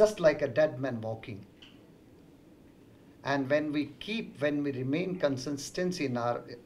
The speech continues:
system, we shine a lot। But for that we have to look for sukoon। अ, सु-, सुकून के लिए कंसिस्टेंसी चाहिए, thehrav चाहिए। अब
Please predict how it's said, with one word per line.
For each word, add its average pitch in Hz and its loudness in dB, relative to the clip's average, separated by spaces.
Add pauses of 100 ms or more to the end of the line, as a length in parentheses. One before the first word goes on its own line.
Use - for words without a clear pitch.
(140)
system, 123 -4 (840)
we 127 -2 (140)
shine 143 0 (360)
a 117 -2
lot। 113 -2 (540)
But 127 -4
for 135 0
that 180 2
we 165 -2
have 156 -4
to 185 -2 (560)
look 196 2 (120)
for 151 8
sukoon। 123 -2 (1800)
अ, - -6
सु-, - -10
सुकून 196 0
के 190 2
लिए 180 2
कंसिस्टेंसी 156 -2
चाहिए, 135 0 (220)
thehrav 117 -4
चाहिए। 113 -6 (640)
अब - -10